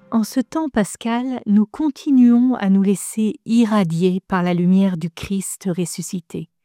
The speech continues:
Je lisais il y a quelques jours cette belle prière d'intercession dans les laudes. Père des lumières, tu éclaires le monde par la splendeur du Christ ressuscitant dans la gloire.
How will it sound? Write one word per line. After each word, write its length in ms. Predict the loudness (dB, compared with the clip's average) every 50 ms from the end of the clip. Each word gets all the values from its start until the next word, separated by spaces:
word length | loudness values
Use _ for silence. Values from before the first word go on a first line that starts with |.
| _ _ _ _ _ _ _ _ _ _ _ _ _ _ _ _ _
Je 160 | 0 2 2
lisais 360 | 4 2 0 -2 -2 -2 0
il 100 | 0 0
y 60 | 0
a 80 | 0 0
quelques 300 | -2 -4 -6 -2 -2 -2
jours 200 | -2 -2 -4 -6
cette 260 | -4 -4 -4 -2 -2
belle 220 | -2 -2 -2 -2 -4
prière 400 | -6 -6 -2 0 0 0 0 0
d'intercession 760 | -2 -2 -2 -2 -4 -6 -6 -6 -8 -8 -8 -8 -4 -2 0
dans 160 | 0 0 0
les 120 | 0 -2 -2
laudes. 460 | -4 -4 -4 -4 -4 -6 -6 -8 -10 -10 _ _ _ _ _ _ _ _ _ _ _ _ _ _ _ _ _
Père 340 | 0 2 4 4 2 2 0
des 100 | 0 0
lumières, 720 | 0 0 0 0 0 0 -2 -4 -6 -10 -12 -16 -18 _ _ _ _ _ _ _ _ _ _ _
tu 200 | -2 2 4 4
éclaires 540 | 4 2 0 -2 0 2 2 2 2 2 2
le 140 | 4 4
monde 600 | 6 6 6 6 4 4 4 4 4 2 0 -4 -8 _ _
par 160 | -4 0 0
la 100 | 2 2
splendeur 1000 | 0 -2 -6 -6 _ 2 4 4 4 4 4 4 4 4 4 2 0 -2 -2 -2
du 120 | -2 -2 -2
Christ 720 | -4 -8 -8 -4 -4 -4 -4 -4 -8 -14 -10 -8 -8 -8 -8 _ -8
ressuscitant 1000 | -8 -2 0 0 0 0 -2 -6 -8 -8 -6 -6 -6 -8 -6 _ -4 -4 -4 -2
dans 140 | -2 -2
la 140 | -2 -2 -4
gloire. 640 | -4 -6 -6 -6 -4 -6 -6 -8 -12 -16 _ _ _